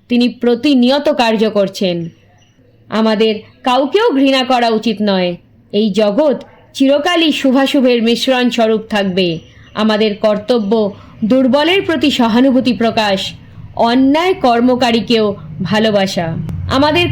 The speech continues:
কোনো প্রকারের গোঁড়া হওয়া উচিত নয়, কারণ গোঁড়ামি প্রেমের বিরোধী। যতই আমরা শান্তচিত্ত হব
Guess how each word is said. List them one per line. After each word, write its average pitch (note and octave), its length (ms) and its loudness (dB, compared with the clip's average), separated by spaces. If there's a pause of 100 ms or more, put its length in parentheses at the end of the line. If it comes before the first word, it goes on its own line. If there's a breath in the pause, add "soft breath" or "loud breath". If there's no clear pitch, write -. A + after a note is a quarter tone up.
কোনো D#4+ 320 2
প্রকারের E4 440 0
গোঁড়া B3 340 2
হওয়া C4+ 280 2
উচিত B3 380 0
নয়, G#3 420 0
কারণ A3+ 340 0
গোঁড়ামি A#3+ 580 0 (340 loud breath)
প্রেমের A#3 400 2
বিরোধী। F#3+ 580 0 (420 loud breath)
যতই A#3 440 0
আমরা A3+ 280 0
শান্তচিত্ত G#3+ 800 -2
হব G#3 460 -2